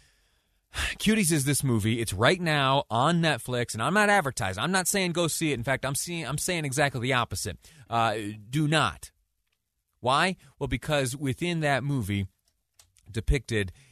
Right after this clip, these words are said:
is, uh, i-, i-, in my estimation, uh, the sexual exploitation of children. The director's side of the story is that she wanted to create a, a, a saga which,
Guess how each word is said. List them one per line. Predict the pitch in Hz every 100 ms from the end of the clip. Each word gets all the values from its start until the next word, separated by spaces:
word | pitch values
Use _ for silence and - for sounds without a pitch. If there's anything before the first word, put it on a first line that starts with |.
| _
is, | 123 117 113 101 104
uh, | 113
i-, | 113 113
i-, | 113 95 120 113 127
in | 123 117
my | 127 147
estimation, | 120 - 107 98 - 120 - - -
uh, | 113
the | 120
sexual | - 135 - 123
exploitation | 120 - 120 - 120 -
of | 110
children. | - 147 104 82 - _ _ _ _ _ _ _ _ _ _ _ _ _ _ _ _ _ _ _ _ _ _ _ -
The | - 127
director's | 120 151 - 135 117
side | - 139 120
of |
the | 104
story | - 120 117 117
is | 104
that | 120 107
she | - 226
wanted | 196 160
to | 135
create | - 127 135 135 131 135
a, | 120 110
a, | - 104 98
a | 107
saga | - 165 143 131
which, | 127 117 110 -